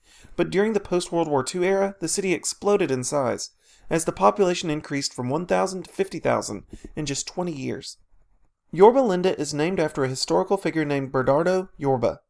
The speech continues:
who owned much of the land in present-day Orange County. Cities near Yorba Linda include Anaheim, Santa Ana, and Corona.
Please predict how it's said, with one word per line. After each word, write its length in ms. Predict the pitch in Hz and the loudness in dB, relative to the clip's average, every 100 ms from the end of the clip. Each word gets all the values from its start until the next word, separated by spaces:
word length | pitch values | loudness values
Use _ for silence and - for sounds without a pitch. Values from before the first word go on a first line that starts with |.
| _ _ _ | _ _ _
who 160 | 185 214 | 2 4
owned 120 | 233 | 4
much 180 | 220 226 | 0 0
of 60 | |
the 80 | 214 | 0
land 300 | 180 160 160 | 2 2 0
in 80 | 143 | -4
present-day 400 | 151 143 131 131 | -4 -4 0 0
Orange 320 | 110 123 117 | 0 -2 -4
County. 340 | - 123 107 - _ - _ _ - | -6 -6 -6 -10 _ -20 _ _ -12
Cities 580 | - - 240 220 190 180 | -4 -2 -2 -2 -4 -2
near 260 | 226 240 | 0 0
Yorba 320 | 208 147 135 | -2 2 2
Linda 400 | 123 123 123 135 | 4 0 0 0
include 320 | 135 127 127 117 | -2 -6 -6 -4
Anaheim, 560 | 151 196 208 214 214 - | -2 -2 -2 -4 -6 -10
Santa 400 | - 143 151 175 | -6 -4 -4 -4
Ana, 320 | 175 196 202 | -4 -4 -6
and 140 | 175 | -10
Corona. 420 | 208 220 202 123 | -4 -2 0 -2